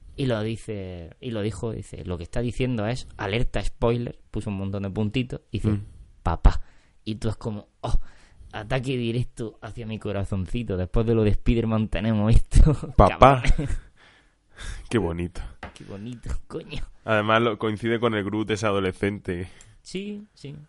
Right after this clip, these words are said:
Speaker 1: Es que lo he dicho, porque en esta, yo no sé, a ver, entiendo que en la de Guardianes hay un salto de edad, ¿no? De, de la de Guardianes dos a esta. Pero yo pensaba que iba a ser más, o por lo menos que crecía más rápido.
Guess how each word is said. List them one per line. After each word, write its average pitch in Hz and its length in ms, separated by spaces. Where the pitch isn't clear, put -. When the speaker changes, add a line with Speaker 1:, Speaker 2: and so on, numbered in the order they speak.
Speaker 1:
Es 127 100
que 156 220
lo 131 160
he 107 40
dicho, 110 240
porque 98 200
en 107 80
esta, 185 200
yo 120 260
no 170 80
sé, - 180
a 110 80
ver, 123 200
entiendo 123 380
que 160 60
en 156 40
la 151 80
de 147 80
Guardianes 147 800
hay 135 180
un 135 120
salto 127 340
de 110 160
edad, 107 280
¿no? 123 140
De, 90 540
de 101 160
la 98 80
de 95 80
Guardianes 104 420
dos 110 140
a 104 80
esta. 110 300
Pero 104 140
yo 110 100
pensaba 156 260
que 160 80
iba 151 100
a 117 40
ser 120 220
más, 107 460
o 107 100
por 101 120
lo 98 60
menos 120 200
que 123 120
crecía 107 340
más 113 140
rápido. 101 400